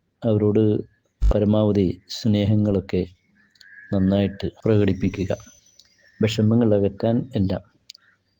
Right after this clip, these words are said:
ഖലീഫ ഉമർ റളിയല്ലാഹുവിൻ്റെയൊക്കെ പോലെ ചരിത്രം അനവധി നിരവധിയുണ്ട്. കേട്ടിട്ടില്ലേ നാം?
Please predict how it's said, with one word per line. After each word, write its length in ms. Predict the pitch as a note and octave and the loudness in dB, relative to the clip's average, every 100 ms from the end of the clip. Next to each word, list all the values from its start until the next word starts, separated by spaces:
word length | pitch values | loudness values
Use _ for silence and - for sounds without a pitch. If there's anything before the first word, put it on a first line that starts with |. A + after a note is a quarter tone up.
| _ | _
ഖലീഫ 280 | - F2+ G2 G#2+ | -4 -2 0 0
ഉമർ 240 | G2+ G2+ | 2 2
റളിയല്ലാഹുവിൻ്റെയൊക്കെ 600 | G#2+ G#2+ G#2+ G#2+ G#2+ G#2+ | 2 2 2 2 2 0
പോലെ 260 | A2 A2 A2 | 0 0 0
ചരിത്രം 420 | A2 G2 - B2+ F3 _ _ - | -2 -2 -4 -4 -8 _ _ -6
അനവധി 400 | F#2+ G#2 A#2 C3+ | -2 0 2 2
നിരവധിയുണ്ട്. 680 | B2+ A2+ C#3+ F3 D#3 F2 - _ _ _ _ _ - _ _ | 2 2 2 0 0 -2 -8 _ _ _ _ _ -20 _ _
കേട്ടിട്ടില്ലേ 480 | G#2 - C#3 D3 C#3+ | -4 -2 -2 0 2
നാം? 200 | C#3+ | 2